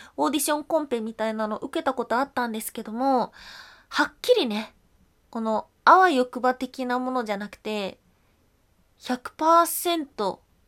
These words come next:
自分に自信を持てるものを出そうっていう風に作り出したのは、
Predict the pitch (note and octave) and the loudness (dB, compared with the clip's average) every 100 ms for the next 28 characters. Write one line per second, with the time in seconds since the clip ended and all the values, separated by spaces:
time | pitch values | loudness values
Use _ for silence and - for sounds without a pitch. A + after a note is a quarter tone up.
0 | _ _ - - G#3 C4 C4+ C#4 A3 A3 | _ _ -12 -8 -4 -2 -2 -4 -4 -6
1 | - C4+ C#4 C4+ B3+ B3+ E4 D#4+ A#3 G#3+ | -4 -2 -2 -2 -2 -2 -2 -2 -2 -4
2 | G3+ F#3+ G3+ G3+ C4+ A3 - - G3+ G#3 | -4 -4 -4 -2 0 0 -2 -14 -10 -10
3 | - G3+ F#3+ G3+ G#3 F#3+ _ - - - | -10 -12 -12 -10 -10 -12 _ -20 -20 -20
4 | - _ _ _ - - C4+ B3+ C#4+ D4 | -20 _ _ _ -12 -4 -2 0 0 0
5 | - A#3+ F#3+ F3+ - | -4 -8 -8 -14 -16